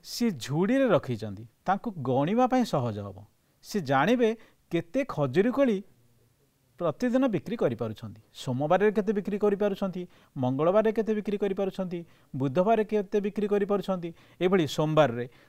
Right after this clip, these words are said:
ସୋମବାରରେ ଦେଖାଯାଇଛି ସେ ସବୁ ଝୁଡ଼ିରେ ରଖିଛନ୍ତି। ଗୋଟେ ଗୋଟେ ଝୁଡ଼ିରେ ଏ ଦେଖାଯାଉଛି ପିଲାମାନେ, ଭଲ ଭାବରେ ସ୍ପଷ୍ଟ ଭାବରେ ଦେଖାଯାଉଛି।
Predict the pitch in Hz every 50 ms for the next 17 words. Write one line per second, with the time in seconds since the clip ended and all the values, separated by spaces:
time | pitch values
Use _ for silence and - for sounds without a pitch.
0 | _ - - 190 190 208 220 233 233 202 180 170 - 214 220 226 208 196 - 214
1 | 214 - - _ _ - - - 240 226 - 240 226 226 202 - _ - 117 110
2 | 127 139 156 165 220 240 226 208 156 131 - - 113 - 117 104 95 - - -
3 | _ _ _ _ - 131 131 131 151 185 185 175 135 123 160 220 - _ _ _
4 | _ _ _ _ - 139 117 - 135 131 147 180 220 208 185 170 202 - _ _
5 | _ _ _ - 151 135 135 127 - - 202 202 226 226 220 - 226 196 220 208
6 | 214 214 208 208 208 233 - _ _ _ _ _ _ - 127 143 156 170 185 196
7 | 196 208 196 - - - 147 - - - 214 214 220 220 220 208 - 214 214 214
8 | 208 202 -